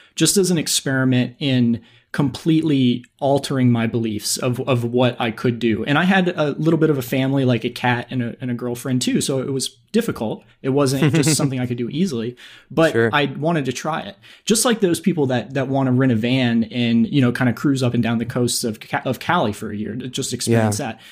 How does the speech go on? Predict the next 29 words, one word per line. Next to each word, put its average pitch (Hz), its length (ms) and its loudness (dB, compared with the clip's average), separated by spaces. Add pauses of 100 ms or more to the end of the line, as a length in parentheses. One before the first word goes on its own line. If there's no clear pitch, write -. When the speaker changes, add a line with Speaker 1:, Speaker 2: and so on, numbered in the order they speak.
(120)
Speaker 1:
Similar 220 360 2
kind 156 160 -2
of 127 60 -6
thing. 196 180 0
And 143 80 -2
I, 151 140 0
I 147 180 -4
was 139 200 -4
like, 135 260 -6
"Okay, 190 240 0
well, 147 200 -4
can 170 160 -8
I 160 60 -4
do 185 140 -2
this?" 127 220 -4 (460)
And 156 200 2
what 233 200 2
ended 208 180 4
up 147 100 -2
happening 170 420 -2
was 131 420 -4
I 135 120 -4
found 202 560 0
that 131 320 -4
the 139 120 -4
more 151 420 2
that 202 200 0
I 139 160 -2
changed, 127 960 -4